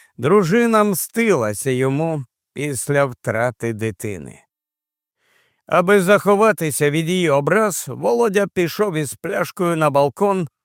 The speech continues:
і почав пити. Поки дружина милася та розмовляла із подружками про нього, він навіть дозволив собі заплакати, однак потім заспокоївся і опанував себе.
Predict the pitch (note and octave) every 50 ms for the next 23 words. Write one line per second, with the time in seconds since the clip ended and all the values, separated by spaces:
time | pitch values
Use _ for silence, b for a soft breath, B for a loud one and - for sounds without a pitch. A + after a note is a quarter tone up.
0 | _ _ - F#3 F#3 D#3 - E3 D#3+ C#3+ - - - B2+ B2 B2 B2 A2 _ -
1 | A2+ G#2 F#2+ D#2+ - F2 - - _ _ _ _ _ _ _ _ _ _ b b
2 | b b b b b D#3 E3+ F3+ C#3+ F#3 F3+ D#3+ E3 E3+ F3+ E3 C#3 F3 G3 F3+
3 | F3+ F3 E3+ F3 F#3 G3 F3 C#3 A2+ G#2 - - A#2+ A2+ G#2+ - C#3+ C#3 C#3+ D3
4 | D3+ B2 D3 D#3 D3+ D3+ D#3 E3 E3 D3 A#2+ A#2+ C3+ C3+ B2+ G#2+ - - D#3+ D#3+
5 | D#3 C#3 C3+ C3 A#2+ - - B2 A#2+ A#2+ A#2 G#2 - B2 B2 B2+ D3 F#3+ G3 D3+
6 | A#2+ G#2 D2+ - b b b b b b b G3+ A#3+ C4+ B3 A#3 A3+ A#3 A#3 A#3
7 | A3+ F#3 E3+ G#3 G#3 E3 D#3 G3 A3+ A3 A3 G#3+ G3+ - - G3+ F#3+ G3 G#3 F#3
8 | D3 F#3 F3 C#3+ - G#3 A3 A3 F#3+ B2+ - A2+ A2 - - A2 D#2 - - _
9 | _ _ _ - - - G#3+ G3 G#3+ G#3+ G#3 - - _ - G3+ G3+ F3+ - F3
10 | F3 E3+ D#3+ C#3+ C3+ D3 C#3 B2 - - - A#2+ A#2 - - F3+ F#3+ F#3 F3+ F3+
11 | E3 C#3 - - E3+ E3+ E3 D3 - _ _ _ _ _ - E3 D#3 D3+ D3+ C#3+
12 | - D3+ D3 D3 D3+ D#3 D3 D3+ C#3+ A#2 G2 F#2+ - - A#2+ G#2 F#2+ A2 G2+ -